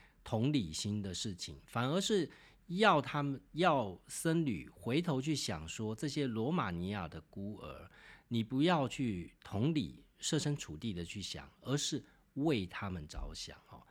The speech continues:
你不需要去承担他们的苦难，只是专注去回想温暖、挂念跟关心的感受。在这样的情况底下，大脑，大脑的扫描就出现了完全不同的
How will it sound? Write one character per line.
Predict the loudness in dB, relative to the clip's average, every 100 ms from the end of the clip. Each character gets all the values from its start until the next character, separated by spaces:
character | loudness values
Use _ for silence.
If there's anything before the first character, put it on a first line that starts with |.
| -20 -2
你 | 0
不 | 4 4
需 | 8
要 | 8
去 | 6 2 -2
承 | 0 2 2
担 | 4 4 4
他 | 2 4
们 | 4 2
的 | 0
苦 | -4 -12 -6
难， | -4 -4 -8
只 | -8
是 | -6 -4
专 | -2 0 0
注 | 0 -4
去 | -4 -8
回 | -8 -8
想 | -6 -6 -6 -8 -18 -12 -2
温 | 2 2 2
暖、 | 0 -4 -12 -20 _
挂 | -2 2 2
念 | 0 -2 -4
跟 | -4 -4 -4 -4
关 | 0 2 2
心 | -2 -4
的 | -4
感 | -8 -14 -12
受。 | -10 -8 -10 -16 -20 -20 -20 -8
在 | 0 2 0 -10 0
这 | 6 8
样 | 8 4
的 | 0
情 | -4 -2
况 | -2 -2
底 | -6
下， | -8 -4 -4 -6 -18 -10 -2
大 | 0 0
脑， | -2 -6 -10 -2
大 | 6 6 6
脑 | 2 -2
的 | -6 -6
扫 | -6 -6 -4 -4 -6
描 | -10 -8 -8
就 | -6 -8
出 | -6 -8 -6
现 | -4 -4
了 | -6 -10
完 | -4 0 0
全 | -2 -4 -6 -6
不 | -6 -6
同 | -6 -12 -14 -14
的 | -14